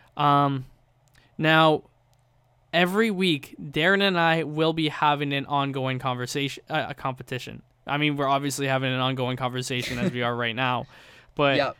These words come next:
Speaker 1: an ongoing competition, multiple com-, competitions actually, because we have the swear jar competition. Thankfully, we've gotten through most of this so far with one apiece, so we're tied, so we don't owe each other money, even though we should be valuing s-,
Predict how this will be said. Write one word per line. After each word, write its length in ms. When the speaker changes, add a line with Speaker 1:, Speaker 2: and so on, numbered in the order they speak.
Speaker 1:
an 100
ongoing 460
competition, 800
multiple 360
com-, 360
competitions 600
actually, 260
because 240
we 80
have 120
the 60
swear 320
jar 220
competition. 680
Thankfully, 460
we've 180
gotten 220
through 140
most 260
of 40
this 300
so 200
far 340
with 220
one 260
apiece, 520
so 120
we're 120
tied, 420
so 100
we 80
don't 180
owe 260
each 160
other 180
money, 380
even 160
though 80
we 80
should 200
be 100
valuing 500
s-, 180